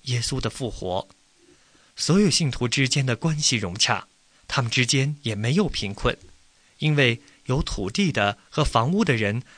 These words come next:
把土地和房屋卖了，把钱拿给使徒，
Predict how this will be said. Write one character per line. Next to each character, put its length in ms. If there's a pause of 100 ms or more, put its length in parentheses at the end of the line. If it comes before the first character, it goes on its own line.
把 160
土 260
地 240
和 140
房 260
屋 140
卖 240
了， 200 (380)
把 160
钱 340 (180)
拿 200
给 100
使 240
徒， 380